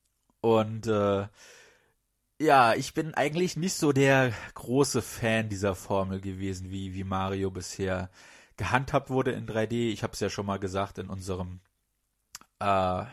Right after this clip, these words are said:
Pile of Shame Podcast, äh, dass ich die Mario three D World Formel eigentlich bevorzuge. Und, äh, trotzdem konnte ich nicht Nein sagen, halt zum, zum Kauf der Switch dann auch das ne-, neueste Mario mitzunehmen. Äh, vor allem, weil,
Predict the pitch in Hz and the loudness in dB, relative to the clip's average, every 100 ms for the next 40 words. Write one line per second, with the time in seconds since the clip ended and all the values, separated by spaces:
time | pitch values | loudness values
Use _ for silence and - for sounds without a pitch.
0 | - _ _ - 127 123 - 123 120 - | -18 _ _ 2 4 4 0 -2 -2 -2
1 | 117 - 104 101 - - - - - - | -4 -2 0 0 -4 -14 -20 -20 -20 -20
2 | - - 107 101 98 101 - - - 101 | -12 -2 0 2 0 -4 -6 -12 -10 -8
3 | 95 95 92 104 _ _ _ _ 110 110 | -6 -6 -8 -12 _ _ _ _ -2 0
4 | 107 101 95 - 107 101 123 104 110 123 | 0 0 -2 -4 -8 0 2 4 4 4
5 | - 123 107 104 101 107 104 - 101 - | 2 0 2 0 -2 -2 -4 -6 -10 -2
6 | 127 147 - 143 135 135 - - - - | -2 -2 -4 -4 -2 -2 -4 -20 -20 -20
7 | _ _ 127 127 123 123 - - 120 120 | _ _ 2 2 0 -8 -8 -2 0 0
8 | 151 175 165 147 143 135 120 110 101 101 | 0 0 0 0 0 0 0 -2 2 2
9 | 107 101 95 95 95 95 92 - 98 95 | 2 2 0 0 0 0 -2 -4 -6 -6
10 | 95 101 - 107 110 107 98 - 110 - | -10 -10 -2 0 2 0 -2 -2 -4 -2
11 | 101 95 95 95 107 101 101 - 107 104 | -2 -2 -2 -6 -4 -4 -4 0 0 2
12 | 107 95 104 107 95 95 - - 95 92 | 0 4 4 4 0 -4 -8 -8 -6 -6
13 | 107 - - - - - _ _ 117 120 | -8 -14 -20 -20 -20 -20 _ _ 2 4
14 | 113 - - 123 160 139 120 120 120 117 | 4 0 0 0 -2 2 2 4 4 2